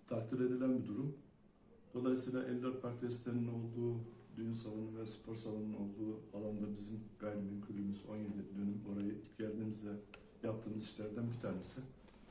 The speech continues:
Orada yap işlet devletle yirmi beş yıllığına vermiştik. Üç yılımızı geride bıraktık. Oradan da ciddi bir gelirimiz, bir personel gelirini de orada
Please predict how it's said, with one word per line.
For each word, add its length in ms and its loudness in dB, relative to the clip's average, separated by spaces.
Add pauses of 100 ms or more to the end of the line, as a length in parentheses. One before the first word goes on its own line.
(340)
Orada 240 4
yap 200 2
işlet 300 -2
devletle 340 0
yirmi 240 2
beş 220 0
yıllığına 420 0
vermiştik. 500 -2 (340)
Üç 140 -6
yılımızı 320 0
geride 440 0
bıraktık. 340 -4 (800)
Oradan 260 4
da 100 2
ciddi 340 -4
bir 100 -2
gelirimiz, 680 2
bir 60 -6
personel 460 0
gelirini 420 2
de 60 0 (180)
orada 180 12